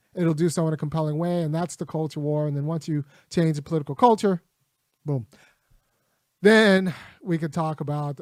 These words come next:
the policies that flow out of that culture, including reparations, right? So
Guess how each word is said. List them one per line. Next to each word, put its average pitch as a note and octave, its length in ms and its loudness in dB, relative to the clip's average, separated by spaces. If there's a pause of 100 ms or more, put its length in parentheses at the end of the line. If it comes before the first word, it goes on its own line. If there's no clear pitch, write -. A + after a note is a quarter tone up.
(100)
the C#3 80 -8
policies C#3+ 480 -8
that C#3 140 -10
flow C3+ 200 -10
out C3+ 100 -8
of C3 60 -10
that B2+ 140 -14
culture, C3 300 -12
including C3 340 -10
reparations, B2 640 -16 (120)
right? C#3 260 -14
So C3+ 360 -8